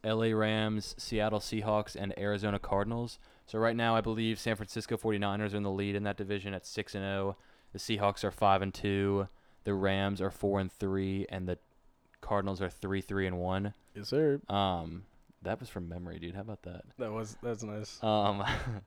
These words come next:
Speaker 1: <laughs> I mean, I don't really, I haven't seen the forty-niners play once this year. I know they're six and oh. Obviously, they're playing well.
Speaker 2: They're good.
Speaker 1: Um,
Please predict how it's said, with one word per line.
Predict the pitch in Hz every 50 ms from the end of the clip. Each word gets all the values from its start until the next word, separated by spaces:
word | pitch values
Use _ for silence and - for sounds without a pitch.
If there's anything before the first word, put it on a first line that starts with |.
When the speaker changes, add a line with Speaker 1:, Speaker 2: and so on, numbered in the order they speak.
| - - 165
Speaker 1:
<laughs> | 165 160 - - - - - - _ - -
I | 113 120
mean, | 127 127 127 123 117 117 - - -
I | 117
don't | 170 202 202
really, | 185 156 131 123 -
I | -
haven't | 160 180 160 -
seen | 151 139
the | 123
forty-niners | 107 - 120 117 113 104 98 95 98 101 104 -
play | - 110 101
once | 95 95 95 95 -
this | 113 104 - -
year. | 113 110
I | 104
know | 104 107
they're | 107 101
six | - - 110 101 - -
and | 101 92
oh. | 90 92 92 98 104 104 104 - - _ _ -
Obviously, | - 113 143 165 151 147 156
they're | 135 117
playing | 107 - 120 117 113 104
well. | 92 95 98 92 85 80 80 82 85 -
Speaker 2:
They're | 87 90
good. | 92 95 101 107
Speaker 1:
Um, | 101 98 98 95 92 87 82 80 - 85